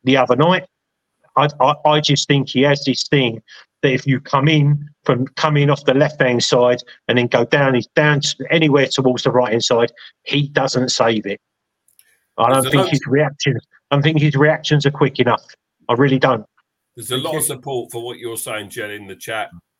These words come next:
Speaker 2: A lot of people are, are making comments to say, you know, Henderson is, isn't a very good goalkeeper without going through every single one of them. Um, it, it's a no-brainer for me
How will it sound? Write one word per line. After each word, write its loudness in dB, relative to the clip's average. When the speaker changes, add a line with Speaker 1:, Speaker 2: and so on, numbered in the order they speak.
Speaker 2:
A -14
lot -10
of -18
people -10
are, -12
are -16
making -14
comments -12
to -20
say, -10
you -14
know, -10
Henderson -10
is, -14
isn't -10
a -14
very -12
good -16
goalkeeper -12
without -10
going -12
through -14
every -18
single -16
one -12
of -20
them. -20
Um, -12
it, -16
it's -8
a -2
no-brainer -2
for -18
me -14